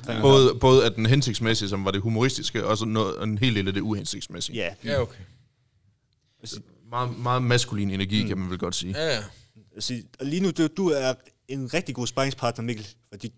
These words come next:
Speaker 1: du var også med, du var ved de forskellige episoder, så du kan også huske meget af det.
Speaker 2: Ja, ja, jeg kan huske, jeg kan i hvert fald
Speaker 1: Ikke
Speaker 2: huske, der var
Speaker 1: nødvendigvis,
Speaker 2: noget.
Speaker 1: at du har været med i det, selvom måske på enkelte gange har du måske nok, men, øh, i visse få tilfælde, men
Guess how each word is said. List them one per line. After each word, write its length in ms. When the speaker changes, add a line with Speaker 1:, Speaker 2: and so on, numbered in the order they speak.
Speaker 1:
du 80
var 120
også 300
med, 100
du 100
var 300
ved 220
de 80
forskellige 380
episoder, 400
så 100
du 40
kan 120
også 140
huske 240
meget 220
af 140
det. 120
Speaker 2:
Ja, 60
ja, 60
jeg 100
kan 80
huske, 300
jeg 60
kan 80
i 40
hvert 120
fald 20
Speaker 1:
Ikke 100
Speaker 2:
huske, 120
der 60
var 100
Speaker 1:
nødvendigvis, 340
Speaker 2:
noget. 60
Speaker 1:
at 40
du 40
har 80
været 100
med 200
i 120
det, 180
selvom 280
måske 220
på 80
enkelte 260
gange 140
har 120
du 60
måske 240
nok, 280
men, 280
øh, 140
i 80
visse 220
få 140
tilfælde, 540
men 320